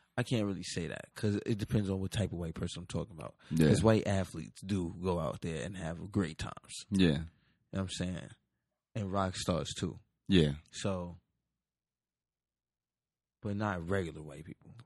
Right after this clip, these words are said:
Speaker 2: What happened at this club you was at?
Speaker 1: Man.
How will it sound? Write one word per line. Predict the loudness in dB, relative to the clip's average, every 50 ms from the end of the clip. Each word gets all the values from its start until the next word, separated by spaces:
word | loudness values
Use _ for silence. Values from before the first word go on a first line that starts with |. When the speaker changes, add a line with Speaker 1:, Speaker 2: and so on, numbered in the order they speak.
| _ _
Speaker 2:
What | 8 8 10 10
happened | 10 8 8 6 4 2 2
at | 2 2
this | 2 0 0
club | 4 4 6 6 6 4 4
you | 8 12 12 12
was | 12 12 10 8 6 -2
at? | -8 -10 -12 _ -20 -20 _ _ _ _ _ _ _ _ _ _ _ _ _ _ _ _ _
Speaker 1:
Man. | 0 2 2 2 0 -4 -8